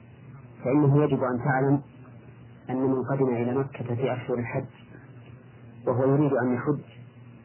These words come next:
فأتى بالعمرة قبل الحج فإنه متمتع، لأن هذا هو معنى التمتع. فإن الله تعالى يقول: "فمن تمتع بالعمرة إلى الحج فما استيسر من الهدي".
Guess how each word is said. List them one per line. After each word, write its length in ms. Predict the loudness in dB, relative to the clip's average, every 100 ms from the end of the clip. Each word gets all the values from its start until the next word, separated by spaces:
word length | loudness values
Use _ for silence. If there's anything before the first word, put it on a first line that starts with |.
| -20 -14 -6
فأتى 240 | -4 0 0
بالعمرة 500 | 2 2 4 2 0 -6 -20 -20 -20 -20 -20 -20 -20 -20 -8
قبل 180 | 0 2
الحج 300 | 0 -2 -6 -6 -18 -8
فإنه 340 | 0 4 6 6
متمتع، 540 | 4 0 -4 -8 -16 -16 -20 -20 -20 -20 -20 -20 -8
لأن 260 | -4 -2 0
هذا 340 | 2 2 2
هو 120 | 2
معنى 220 | 2 2 0
التمتع. 440 | -4 -6 -6 -12 -18 -20 -20 -20 -20 -20 -20 -20 -20 -20 -20 -20 -20 -20 -20 -20 -20 -20 -8
فإن 220 | -2 0
الله 200 | 2 0
تعالى 260 | 0 -2 0 0
يقول: 260 | 2 2 0 -4 -20 -20 -20 -20 -20 -20 -20 -20 -20 -20 -4
"فمن 240 | 2 4 2
تمتع 480 | 0 -2 -4 -4
بالعمرة 680 | -2 0 4 4 2 0 2
إلى 100 | 2
الحج 300 | 0 -2 -4 -6 -16 -18 -18 -16 -2
فما 180 | 0 0
استيسر 400 | 0 0 0 -2
من 100 | -2
الهدي". 280 | -4 -8